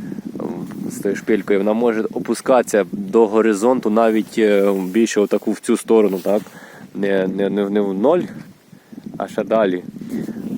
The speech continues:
Е, тобто, ну, можливість, е,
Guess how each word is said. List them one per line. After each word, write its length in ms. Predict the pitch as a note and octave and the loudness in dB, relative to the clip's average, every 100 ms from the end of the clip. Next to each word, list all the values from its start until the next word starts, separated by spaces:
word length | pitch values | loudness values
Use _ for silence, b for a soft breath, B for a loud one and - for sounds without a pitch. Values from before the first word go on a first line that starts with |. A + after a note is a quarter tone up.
| - | -4
Е, 840 | G2 F#2+ F#2 F#2 F#2 F#2+ F#2 F#2+ F2+ - | 0 0 0 -2 -4 -2 0 -2 -4 -8
тобто, 260 | G2 - - | -8 -8 -8
ну, 140 | - D3+ | -4 -2
можливість, 760 | G2 A2 C#3 C3+ C3 G#2 - | -2 2 4 4 2 -2 -2
е, 300 | A#2+ A2 G#2 | 2 4 4